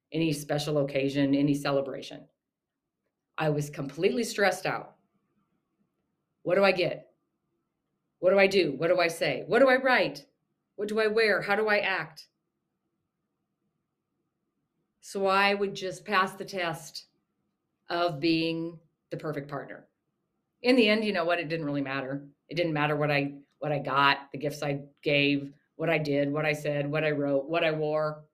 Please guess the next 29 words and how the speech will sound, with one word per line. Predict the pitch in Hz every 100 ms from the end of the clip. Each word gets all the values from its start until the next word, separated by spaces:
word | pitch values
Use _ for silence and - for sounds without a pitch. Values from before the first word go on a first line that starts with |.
| _
how | 175
I | 170
acted, | 156 156 156 160 147 - _ _ _ _ _ _ _ _ _ _
because | 233 254 233 - -
it | - 254
was | 247 277 240
never, | 233 240 214
ever | 214
good | 208 240
enough. | 185 147 - _ _ _ _ _ _ _ _ _ _ _ _ _
I | 175
was | 160 151 - _
always | 196 247 240 190
just | - - 233 269 294 294 - - _
missing | 165 170 196 233 254 262 254
the | 226
mark, | 196 185 165 143 131 - _ _ _ _ _ _ _ _ _ _ 151
according | - 196 190 -
to | 175
my | 160 160
supposed | 156 - 143 160 156 151 147
Valentine. | 143 139 127 123 120 - - - _ _ _ _ _ _ _ _ _ _ _ _ _ _ -
You |
know, | 156 143
the | 143
card | 180 202 208 196
wasn't | 190 190 175
loving | 175 175 175
enough. | 170 165 165 160 -